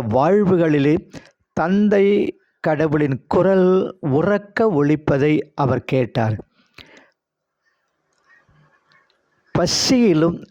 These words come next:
நோயிலும் துன்பத்திலும் துடிக்கும் மனதிலே அவர் இறைவனின் துடிப்பை உணர்ந்தார். அவர்களின் ஏக்க பெருமூச்சுகளிலும் அநீதிகள், ஆதிக்கங்களுக்கு எதிரான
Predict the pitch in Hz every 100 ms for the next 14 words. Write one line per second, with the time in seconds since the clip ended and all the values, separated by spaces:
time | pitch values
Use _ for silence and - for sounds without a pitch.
0 | - 147 135 165 226 185 139 131 143 240
1 | 294 - _ _ - 175 202 233 208 -
2 | 170 165 165 170 147 147 143 156 135 131
3 | 143 147 151 123 156 - _ - - -
4 | - 143 139 147 - 156 143 156 175 175
5 | 156 143 - 143 135 151 151 143 139 127
6 | 127 - - 131 120 123 117 110 104 110
7 | _ _ - - - - - 160 277 285
8 | 202 196 269 - 277 - 202 220 220 -
9 | - 185 156 156 165 294 - _ 139 143
10 | 160 185 175 143 143 147 - 139 147 170
11 | 170 - 160 143 147 139 135 131 143 135
12 | - _ - 135 139 151 151 147 147 147
13 | 151 160 214